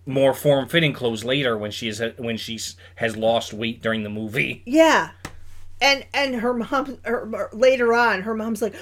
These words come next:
Speaker 2: "Oh, you're svelte." And we're like, "She looks the same."
Speaker 1: No, but they've got her in, like, a more former
Speaker 2: They,
Speaker 1: fitting
Speaker 2: I know, but
Speaker 1: shirt,
Speaker 2: it's
Speaker 1: but
Speaker 2: very
Speaker 1: yes.
Speaker 2: clear that
Speaker 1: She's not a chunky girl at all.
Speaker 2: she is wearing a skirt in the first scene where you can see her legs and she's just got on a big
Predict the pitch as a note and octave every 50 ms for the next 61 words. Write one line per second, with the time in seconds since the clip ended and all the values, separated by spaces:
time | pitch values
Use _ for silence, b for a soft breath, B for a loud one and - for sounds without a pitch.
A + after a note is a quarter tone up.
0 | B B B B B - A4+ D#5+ E5 C5+ G4 D4+ E4 E4+ D#4 - - - - -
1 | - D4 D4+ - E5+ E5 C5+ A#3 G3 - - - - b b b b b b b
2 | D#4 E4+ F4+ D#4+ D#4+ E4+ E4+ E4+ F4+ F4+ E4 - - b b b b b b b
3 | - - - C5+ C#5+ C5+ C#5+ D#5 D#5 - - - F#4+ - - - - D#5 E5+ F5
4 | D#5+ G#4+ A#3 F#3 E3 E3 - - - - - C#3+ C#3+ D3 C3+ C3 C3+ B2+ C#3 C#3
5 | B2+ C#3 D3 C#3+ C#3 C3 C3 B2+ B2+ A#2+ A#2 A#2+ B2 B2 A#2 A2+ - - C3 B2+
6 | B2 A#2+ A#2 A2+ G#2+ - - - B2 - A#3 A2 A2 - E4+ F4 F4 E4+ F#4+ G#4
7 | A4 G4+ - C#4 C#4+ C#4 - - G2 G#2 G#2+ - - - A2 G#2+ A2 A2+ G#2+ F#2+
8 | - - - - - - - F4 F4 F#4 F4 D#4+ C#4+ B3+ C#4 C4 A#3 C#3+ C3 B2
9 | C3 D3 D#3 D#3+ D#3 C3+ B2 A#2 - - B2+ A#2+ A2+ - A2 G2+ F#2+ G#2+ A2 G#2+
10 | G#2 F#2 F#2 F#2 F#2 F#2 F#2 - F#4 F#4+ F#4+ E4 - C#4+ E4 E4+ F4+ F#4+ G4 F#4+
11 | E4+ D#4 - - - - E4 F4+ G4+ G4+ - D4+ D4+ D4 C#4 - - D#4+ E4 D#4
12 | D4+ - - G4 G4+ G#4 F#4+ D4 C#4+ C#4+ D4 D4 C#4+ - D4+ B3+ - - D#4+ E4
13 | D#4 D4+ D4+ C4+ A#3+ D4+ D#4+ F4+ F4 C4+ A#3+ C#4+ C#4 C4 B3 - B3+ A3+ - -
14 | C4+ - - C#4+ C#4 D#4 D4 C#4 C4+ G3+ G3 - - C4+ A3 G3+